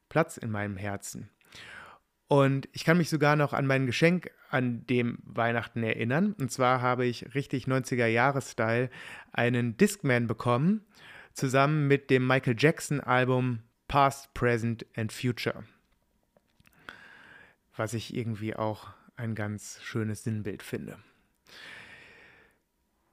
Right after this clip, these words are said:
Genau, zwei Jahre später sind wir dann am ersten Dezember neunzehnhundertsiebenundneunzig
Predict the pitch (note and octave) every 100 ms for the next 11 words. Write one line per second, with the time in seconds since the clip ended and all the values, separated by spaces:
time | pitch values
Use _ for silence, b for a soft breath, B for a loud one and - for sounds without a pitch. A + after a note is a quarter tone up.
0 | _ _ _ _ - D#3+ E3+ C#3+ - -
1 | D#3+ G3+ G3+ F#3 - - G3 G3 D3+ F3+
2 | G3 D3+ C3+ F3 - F3 D#3 D3+ D#3+ -
3 | C#3+ C#3 - C4+ D#3+ G3+ - G#3 F#3 E3+
4 | - F3+ F3+ E3 C#3 C3+ C#3 C3+ D3 D#3
5 | D#3 C#3+ D3 C#3 C3+ - C3 A2 D#3 E3+
6 | D#3 C#3 C3+ D3+ D3 - C3 C#3 -